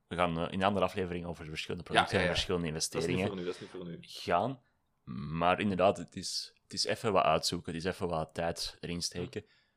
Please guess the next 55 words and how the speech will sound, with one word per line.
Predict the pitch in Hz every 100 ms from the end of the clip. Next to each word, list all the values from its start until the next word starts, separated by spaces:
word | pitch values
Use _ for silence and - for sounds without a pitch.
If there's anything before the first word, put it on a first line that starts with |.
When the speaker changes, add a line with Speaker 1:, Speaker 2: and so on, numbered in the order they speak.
| _
Speaker 1:
En | -
ik | 90
denk | 95 95
inderdaad, | 92 82 80 90
op | -
een, | 90 80 - _ _ _ _ _
een | - -
paar | 78 87
avonden | 60 80 85 87 87 87
kan | 78
je | 78
wel | 76 73 73 76
een | 71 - _
vrij | - 82 78 -
deftige | - - 87 78
basis | - 156 156 156
leggen. | 85 82 170 - _
Inderdaad, | 82 78 80 78
een | 73
platform | 80 - 87 82
aanmaken. | 80 82 82 82 - _ _ _ _ _ _ _
Oké, | - -
je | 80
moet | 80
even | 85
een | 82
account | 78 80 78 -
maken, | 80 78 76
dan, | 131 127 -
dat | 80
duurt | -
dan | -
een | 76
paar | 76 78
dagen | 76 78
dit | 78
dat | -
goedgekeurd | - 82 - 82 -
wordt. | 85 76
Je | -
moet | 78
hier | 76 73
een | -
tijdskaart | - - - - 156
scannen | - - 78 78 78 76
of | 73 -
Speaker 2:
Ja. | -
Speaker 1:
je | 73 71 - - - _
paspoort. | - 82 - - 80 78 -
En | 76 73
je | 73
moet | 82 80
een |
hele | 90 90
hoop | 80 -